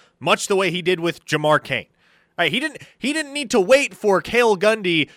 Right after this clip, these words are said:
to read the N-word off a player's laptop in order to get him out. If he wanted him out,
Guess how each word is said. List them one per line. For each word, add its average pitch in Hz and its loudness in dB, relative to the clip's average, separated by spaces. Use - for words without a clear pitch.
to 190 -2
read 196 -6
the 190 -8
N-word 123 -2
off 170 2
a 160 -2
player's 175 -2
laptop - -6
in 160 2
order 160 4
to 139 -6
get 131 -6
him 131 -8
out. - -10
If 139 -2
he 247 -2
wanted 277 4
him 262 2
out, 302 4